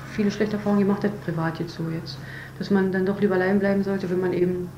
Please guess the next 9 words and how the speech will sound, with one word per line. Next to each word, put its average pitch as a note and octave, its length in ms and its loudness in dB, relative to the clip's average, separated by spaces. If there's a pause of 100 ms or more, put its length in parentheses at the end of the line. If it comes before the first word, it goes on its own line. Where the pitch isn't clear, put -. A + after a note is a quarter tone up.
(760)
sich F#3 140 -4
das - 160 -4
Leben F#3 140 4
so F3+ 60 2
einigermaßen F3+ 380 0
ruhig F3 200 0
eingerichtet E3+ 560 -2
hat. E3+ 100 -6 (960)
Ja. F#3 80 -2